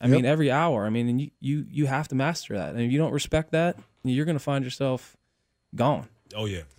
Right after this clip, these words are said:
Speaker 3: Gone quick, too.
Speaker 2: Well, end of the third quarter, guys. We're gonna get to this fourth quarter, and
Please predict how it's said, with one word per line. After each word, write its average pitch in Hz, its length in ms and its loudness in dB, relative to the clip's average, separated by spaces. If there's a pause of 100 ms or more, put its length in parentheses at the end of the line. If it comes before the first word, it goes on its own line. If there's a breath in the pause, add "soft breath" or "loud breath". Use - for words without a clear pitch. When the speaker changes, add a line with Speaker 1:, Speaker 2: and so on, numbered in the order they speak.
(100)
Speaker 3:
Gone 110 180 -2
quick, 113 280 -4
too. 98 260 -6 (400)
Speaker 2:
Well, 180 280 10 (540)
end 185 160 10
of 202 60 10
the 190 80 6
third 202 320 10
quarter, 208 340 8
guys. 190 380 8
We're 190 80 4
gonna 170 340 8 (560)
get 208 200 12
to 208 120 12
this 190 180 10
fourth 233 380 6
quarter, 185 320 8
and 156 260 6